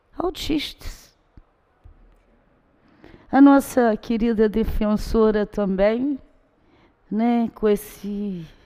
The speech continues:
comprometimento, com esse olhar sensível.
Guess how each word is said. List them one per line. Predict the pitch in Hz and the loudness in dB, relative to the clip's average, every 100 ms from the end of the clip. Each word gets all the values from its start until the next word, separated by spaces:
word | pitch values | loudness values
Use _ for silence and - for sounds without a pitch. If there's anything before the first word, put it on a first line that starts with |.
| _ _ _ _ - | _ _ _ _ -2
comprometimento, | 226 - 208 202 - - 175 185 214 226 226 226 - - 208 - | 0 0 0 -2 -4 -4 -4 -2 0 -2 -2 -6 -6 -4 -4 -6
com | 180 196 196 190 175 156 - - _ _ - | -6 -2 -2 -2 -4 -6 -12 -20 _ _ -6
esse | 165 190 - - | -2 -2 0 0
olhar | 165 185 185 | 2 0 -4
sensível. | - 190 170 - - 208 220 220 - | -8 -8 -8 -10 -10 -8 -8 -8 -10